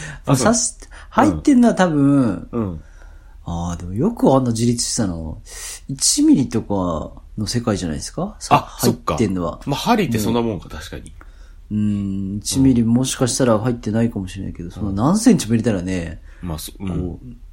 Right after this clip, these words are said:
Speaker 2: 脳髄までね、
Speaker 1: そうですね。
Speaker 2: 出ちゃうからね。
Speaker 1: まあ、だからそれで脳髄を操作して、このなんか花粉症をなくすみたいなことなのかなっていう。
Speaker 2: <laughs> まあ、でも、
Speaker 1: うん。
Speaker 2: 花粉症が止まるんならいい気もするけどね。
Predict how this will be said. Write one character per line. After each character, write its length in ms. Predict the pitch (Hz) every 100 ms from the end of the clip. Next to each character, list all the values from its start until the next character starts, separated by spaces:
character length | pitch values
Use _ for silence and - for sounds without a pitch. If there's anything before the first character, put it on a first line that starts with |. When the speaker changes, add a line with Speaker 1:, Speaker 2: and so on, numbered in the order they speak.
| - -
Speaker 2:
脳 280 | 120 143 147
髄 240 | 139 147
ま 160 | 135 127
で 100 | 95
ね、 400 | 95 92 85 - -
Speaker 1:
そ 160 | -
う 20 | 117
で 80 |
す 120 | 117 110
ね。 60 |
Speaker 2:
出 40 | 73
ち 20 |
ゃ 60 |
う 40 | -
か 80 | - -
ら 60 | 120
ね。 100 | - - - -
Speaker 1:
ま 60 | 113
あ、 20 |
だ 80 | 101
か 40 |
ら 40 | 85
そ 100 | 160
れ 80 |
で 80 | 143
脳 300 | 123 160 196
髄 240 | 180 196 190
を 100 | 190
操 200 | 208 170
作 140 | 107
し 60 | -
て、 120 | 92
こ 100 | 98
の 120 | 87
な 100 | 90
ん 100 | 82
か 180 | 85 92
花 140 | 92
粉 60 | 107
症 160 | 101 90
を 40 |
な 60 | 90
く 60 |
す 420 | 90 104 95 76 -
み 40 |
た 60 | -
い 40 | - - - -
な 60 |
こ 60 | 131
と 100 | 95
な 60 | 87
の 80 |
か 100 | 76
な 80 | 71
っ 40 | 71
て 160 | -
い 20 |
う。 40 | 67 67 156
Speaker 2:
<laughs> 160 | -
ま 120 | 107
あ、 60 | 95
で 100 | 85
も、 200 | 82 78
Speaker 1:
う 120 | 71
ん。 20 | 71
Speaker 2:
花 140 | 123
粉 160 | 120 208
症 180 | - 208
が 60 |
止 120 | -
ま 120 | 165 196
る 80 | 190
ん 40 |
な 100 | 120
ら 80 | -
い 100 | 123
い 20 |
気 140 | - -
も 80 | -
す 120 | -
る 60 |
け 100 | 113
ど 60 | -
ね。 140 | -